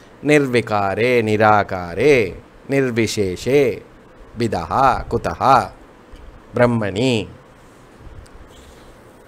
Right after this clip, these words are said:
சர்வாத்ம பாவஹா நிதித்தியாசனத்துல வரக்கூடிய தியானத்திற்கான சப்ஜெக்ட் என்னது?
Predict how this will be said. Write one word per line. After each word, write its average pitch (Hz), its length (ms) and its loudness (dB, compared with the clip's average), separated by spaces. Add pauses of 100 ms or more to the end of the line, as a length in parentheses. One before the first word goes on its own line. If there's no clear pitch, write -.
(3750)
சர்வாத்ம 127 600 2 (180)
பாவஹா 101 480 0 (2250)
நிதித்தியாசனத்துல 113 920 2 (280)
வரக்கூடிய 104 500 0 (260)
தியானத்திற்கான 107 880 -2
சப்ஜெக்ட் 87 460 -4
என்னது? 101 280 -4